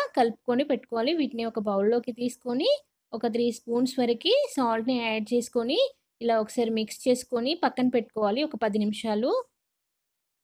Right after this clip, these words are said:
ఇలా సాల్ట్ యాడ్ చేసుకోవడం వల్ల మన వక్కల్లో ఉండే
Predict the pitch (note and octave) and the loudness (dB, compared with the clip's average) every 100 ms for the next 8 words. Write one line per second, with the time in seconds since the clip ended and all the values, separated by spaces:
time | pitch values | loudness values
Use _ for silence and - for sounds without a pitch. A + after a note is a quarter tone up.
0 | _ _ _ _ _ _ _ _ _ _ | _ _ _ _ _ _ _ _ _ _
1 | _ _ _ _ _ _ _ _ _ _ | _ _ _ _ _ _ _ _ _ _
2 | _ _ _ _ _ - A#3 A#3+ A3 A#3+ | _ _ _ _ _ -10 -8 -4 -2 0
3 | B3+ C4+ B3+ C4 - B3 B3 A#3+ A#3+ D4+ | 0 -2 0 -2 0 -2 0 0 -2 -2
4 | C5 C5 _ _ - A3+ A3 A3 G#3 B3+ | -4 -6 _ _ -6 -2 0 0 -2 -2
5 | C4+ C4+ A#3+ C4+ | 0 0 0 0